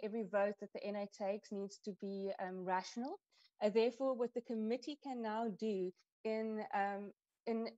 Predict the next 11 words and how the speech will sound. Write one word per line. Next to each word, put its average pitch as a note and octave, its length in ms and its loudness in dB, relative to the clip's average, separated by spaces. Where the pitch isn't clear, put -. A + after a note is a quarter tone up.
doing A#3 320 4
the G3 180 -4
background A3 480 0
work G3 240 -2
as - 140 -12
an G3+ 80 -6
extension A3 760 -6
of F#3 320 -2
the F#3 140 -2
House, - 580 -4
uh, G3 220 4